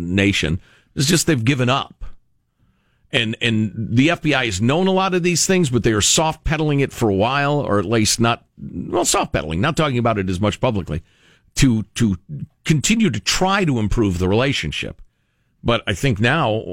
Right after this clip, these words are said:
a lot of our diplomats have realized, no, they're not coming around. China's pursuing China's self-interest. N-, not only do they not give a damn about us,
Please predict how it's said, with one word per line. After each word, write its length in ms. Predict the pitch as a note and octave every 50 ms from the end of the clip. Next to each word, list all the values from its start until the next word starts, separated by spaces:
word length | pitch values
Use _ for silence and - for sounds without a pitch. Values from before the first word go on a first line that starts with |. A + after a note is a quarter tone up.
| - -
a 100 | - E2+
lot 200 | F#2 G2+ G#2+ A2+
of 80 | G2
our 80 | G#2+ G2
diplomats 500 | E2+ - C#3 C#3 A#2+ G2+ F#2+ F#2 G2 -
have 140 | - F#2 F2
realized, 400 | G#2+ G#2+ G#2+ G#2+ G#2 F#2+ - -
no, 100 | G3 F3
they're 100 | C#3 G3
not 200 | A#3+ A#3 - -
coming 260 | - - - F2 -
around. 540 | C2+ C2 C2 B1 C#2 F#2+ C3 F3 E3 C3+ -
China's 400 | - - A3 A#3+ B3+ C4 F3+ C3
pursuing 440 | - - D#3 B2+ - E3 D3 B2+ G2+
China's 360 | - - G2+ B2 B2 A2+ -
self-interest. 640 | - A2+ G#2+ F#2+ A2+ G#2 F#2+ - A2 G#2 - - - - - - - _ - -
N-, 320 | C3 D3+ C3 C3+ C#3+ D3+
not 200 | D3+ E3 G#3 B3
only 180 | C4 B3+ A3+ F3
do 100 | C#3 D#3
they 140 | C#3+ D3+ C#3+
not 220 | C#3+ C#3+ C3+ B2+
give 120 | A2+ B2+
a 40 | A2+
damn 400 | G2 F2+ G2+ C#3 G3+ C#4+ C#4+ F#3+
about 320 | C3+ G#2 G2 F#2 F2+ F2+ D#2+
us, 260 | E2 G#2 - -